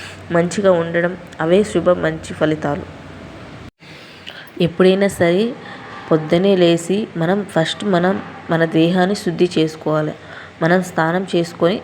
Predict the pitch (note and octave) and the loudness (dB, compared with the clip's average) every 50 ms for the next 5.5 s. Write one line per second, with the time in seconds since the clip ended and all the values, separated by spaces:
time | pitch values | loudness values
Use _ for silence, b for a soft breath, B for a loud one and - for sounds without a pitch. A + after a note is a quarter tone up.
0 | - - E3+ E3 E3+ E3+ E3+ F3 F3 - F3 E3 E3 E3+ E3 E3+ D#3+ D#3+ E3 E3+ | -2 0 2 2 4 4 4 2 2 2 2 2 2 2 2 2 2 2 2 2
1 | E3+ F3+ F#3 F3+ - D#3+ D#3 D3+ D3+ D3+ - - - B B B B B B B | 2 2 0 0 -2 -2 -2 -2 -2 -4 -4 -8 -10 B B B B B B B
2 | B B B E3+ D#3+ D#3+ D#3+ E3 E3+ F3+ F#3+ A#3 B3+ - - - D#3+ D#3+ E3+ E3 | B B B 0 2 2 4 2 2 2 2 0 0 0 -2 0 2 2 2 0
3 | - F#3+ - - D#3+ D#3+ E3 E3 F3+ F3+ F3+ F3+ F3 E3+ E3+ E3+ F3 G#3 A#3 A3+ | -2 -6 -2 0 0 0 0 -2 -2 -2 -2 -2 -2 -4 -4 -2 -2 -2 0 0
4 | G3 F3+ F#3 F#3+ A3 A#3 - - - - - - - - - - - - - - | 0 0 0 -2 -2 -6 -8 -12 -18 -20 -20 -20 -20 -20 -20 -20 -20 -20 -20 -18
5 | - - E3+ E3+ E3 E3 E3 D#3+ D#3 - | -8 -2 0 2 2 2 2 0 -2 -4